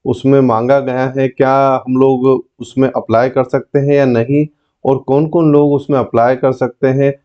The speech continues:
इस बारे में हम लोग जानेंगे और उसकी शैक्षणिक योग्यताओं के बारे में जानेंगे। तो आगे बढ़ते हैं, उससे पहले हम लोग, आप वीडियो को लाइक कर दीजिएगा और चैनल को सब्सक्राइब कर दीजिएगा अगर आपने अभी तक नहीं किया है तो।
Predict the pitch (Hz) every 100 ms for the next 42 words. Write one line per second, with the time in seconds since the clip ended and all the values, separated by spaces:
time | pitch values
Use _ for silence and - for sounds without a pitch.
0 | _ _ _ _ - 165 151 151 143 143
1 | 139 139 139 127 123 127 131 135 135 131
2 | - 139 117 - 139 151 143 127 131 135
3 | 139 135 123 123 131 123 120 123 123 131
4 | 139 - _ _ 143 139 - - _ _
5 | - 123 131 151 143 135 147 147 143 143
6 | - 127 127 127 123 165 - - _ -
7 | - _ _ _ - 123 135 - 120 123
8 | 139 143 127 135 139 123 123 127 143 190
9 | 139 - 120 127 143 139 113 - 131 139
10 | 131 113 117 127 135 131 120 - 135 -
11 | 107 113 143 - _ 135 143 143 117 110
12 | 104 - 104